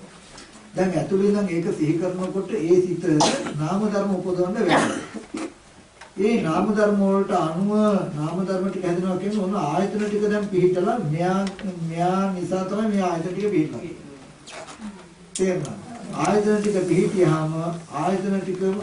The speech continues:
ආයතනම හයම දැන් අවිඥානික. දැන් මේ ආයතනයකට සෝත ප්‍රසාදික සද්දයක් ගැටෙනවා. කියන්නකෝ. දැන් ගැටෙනකොට කන ඉස්සරහට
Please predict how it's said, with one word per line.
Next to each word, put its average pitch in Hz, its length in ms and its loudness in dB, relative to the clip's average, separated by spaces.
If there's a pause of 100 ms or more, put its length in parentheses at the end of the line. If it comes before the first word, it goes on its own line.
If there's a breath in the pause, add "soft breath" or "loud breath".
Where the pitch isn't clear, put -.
(120)
ආයතනම 190 480 -2 (380)
හයම 190 380 0 (1800)
දැන් 165 280 -4
අවිඥානික. 135 640 -2 (520)
දැන් 220 260 -2
මේ 247 320 -2
ආයතනයකට 202 880 0 (1300)
සෝත 214 320 2 (100)
ප්‍රසාදික 208 500 -2
සද්දයක් 233 380 2 (100)
ගැටෙනවා. - 360 -10 (680)
කියන්නකෝ. 208 400 -4 (1160)
දැන් 214 320 0
ගැටෙනකොට 233 720 -4 (1500)
කන 170 360 -4 (100)
ඉස්සරහට 202 760 0